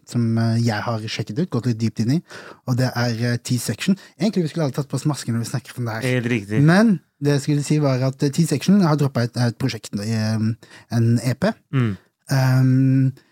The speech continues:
Speaker 1: T-Section er jo en gruppe som har, eh, blåa veldig, spesielt her på kanalen, på, på Y L T V. Eh,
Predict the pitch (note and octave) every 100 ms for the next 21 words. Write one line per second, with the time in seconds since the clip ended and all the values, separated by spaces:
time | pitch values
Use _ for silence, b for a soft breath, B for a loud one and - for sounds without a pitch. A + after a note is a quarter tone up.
0 | b - F#3+ D#3+ - F3+ C#3 C#3+ D#3 B2
1 | C3+ A#2+ A#2 A#2 B2 B2 B2 B2+ - -
2 | C3+ A#2 B2 C3+ B2+ A#2+ - - - B2
3 | - G#2+ G#2 A2+ A#2 E3+ G3+ B2 A#2+ A2+
4 | B2+ A#2+ G2+ A2 E3 G#3 _ - - _
5 | - C3 C3